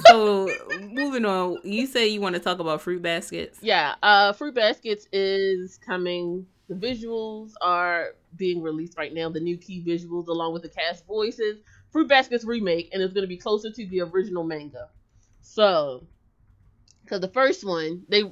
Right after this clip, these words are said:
Speaker 2: apparently, like, no one cared about it, I guess, towards the end, and they just started throwing everything at the window. And it picked up a fan following as the years have gone on, so they're remaking it.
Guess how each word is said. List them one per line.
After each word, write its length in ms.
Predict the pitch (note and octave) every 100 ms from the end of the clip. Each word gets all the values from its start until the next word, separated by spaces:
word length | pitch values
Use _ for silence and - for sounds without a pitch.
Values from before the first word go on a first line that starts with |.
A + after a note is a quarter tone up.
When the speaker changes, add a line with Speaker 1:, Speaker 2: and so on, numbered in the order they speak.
| C3
Speaker 2:
apparently, 640 | - - F#3+ D#3 F3 D#3+ - D#3
like, 200 | D3+ D3+
no 160 | D#3+
one 140 | D#3+ D3+
cared 240 | D3+ E3
about 260 | F3 F#3 G3+
it, 120 | -
I 40 | F#3+
guess, 300 | G#3 G#3 B3+ _ _ _ _
towards 360 | A#3+ A3 A3 G#3+
the 140 | G3+
end, 240 | G#3+ G#3+ F3+
and 100 | F#3
they 100 | F#3+
just 140 | G3+
started 220 | F#3 F3 F3
throwing 260 | F3 E3
everything 440 | C#3+ F3 E3+ E3 D3+
at 100 | D#3
the 80 | D#3
window. 580 | D#3 E3+ F3+ F3 F3+ - _ _ _ _ _ _ _ _ - - _ -
And 260 | F#3 F3+
it 200 | F#3+ F#3
picked 220 | - B3+ A#3
up 100 | -
a 100 | E3 - G#3
fan 420 | G3+ G3 F#3+ F#3+
following 680 | F3 E3+ G3 G#3+ A3+ C4 E4+ _ _ _ _ _ _ _ _ _ _ -
as 180 | F#3 G3+
the 120 | F3+
years 340 | E3+ F#3 F#3 G#3
have 140 | F3
gone 260 | E3+ E3+ E3+
on, 380 | F3+ F3 F3+
so 140 | F3+ E3+
they're 120 | E3
remaking 680 | E3 E3+ E3 D#3 D#3 D#3
it. 100 | D3+